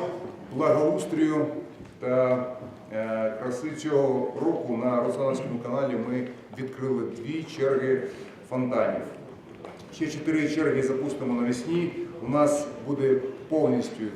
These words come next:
відновлений каскад фонтанів на Русановці, і ми запустили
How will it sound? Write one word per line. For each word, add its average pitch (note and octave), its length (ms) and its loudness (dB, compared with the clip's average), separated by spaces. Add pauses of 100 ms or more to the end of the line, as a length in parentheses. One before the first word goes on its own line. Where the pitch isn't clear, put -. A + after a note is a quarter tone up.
відновлений A#2 580 -2
каскад A#2+ 500 -2
фонтанів D3+ 520 2 (560)
на C3+ 120 4
Русановці, D#3 680 2 (280)
і - 20 4
ми C#3+ 320 4
запустили C3+ 800 4